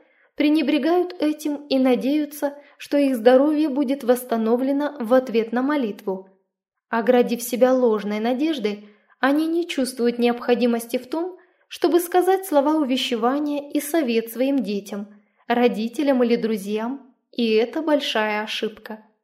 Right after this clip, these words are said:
Принимая уверение, что они по молитве будут исцелены, они не решаются дать указания о том,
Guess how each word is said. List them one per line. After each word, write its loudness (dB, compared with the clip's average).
Принимая 2
уверение, 0
что -4
они 2
по 4
молитве 2
будут -2
исцелены, -2
они 4
не 4
решаются 2
дать 2
указания 2
о -4
том, -6